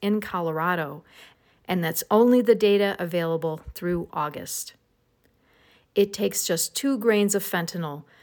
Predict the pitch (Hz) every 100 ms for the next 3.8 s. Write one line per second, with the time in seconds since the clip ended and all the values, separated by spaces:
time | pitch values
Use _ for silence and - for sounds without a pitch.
0 | _ - 220 220 240 220 233 233 - 208
1 | 190 190 - 165 - 240 214 220 208 208
2 | 190 - 180 156 165 - _ _ _ _
3 | 190 196 170 156 - 147 143 139